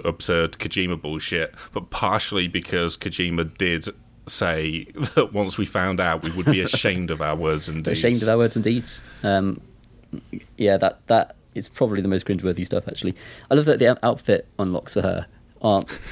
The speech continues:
Speaker 2: <laughs>
Speaker 1: Oh my God, that
Speaker 2: Uh,
Speaker 1: is actually worse, is her covered in blood, <laughs> just
Speaker 2: Yeah,
Speaker 1: like,
Speaker 2: yeah.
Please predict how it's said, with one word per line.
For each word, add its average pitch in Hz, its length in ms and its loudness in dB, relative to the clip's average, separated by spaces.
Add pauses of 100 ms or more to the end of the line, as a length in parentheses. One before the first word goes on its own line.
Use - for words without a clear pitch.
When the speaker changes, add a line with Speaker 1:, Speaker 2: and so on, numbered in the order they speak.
(300)
Speaker 2:
<laughs> 147 220 8
Speaker 1:
Oh 151 320 8
my 180 140 4
God, 180 320 4 (280)
that 147 260 6
Speaker 2:
Uh, 147 40 4
Speaker 1:
is 143 100 2
actually 131 360 0
worse, 110 360 4
is 95 180 -2
her 113 560 4 (120)
covered 113 340 0
in 107 180 2
blood, 98 400 2
<laughs> 160 160 2
just - 380 2
Speaker 2:
Yeah, 107 360 4
Speaker 1:
like, 98 260 2
Speaker 2:
yeah. - 360 -16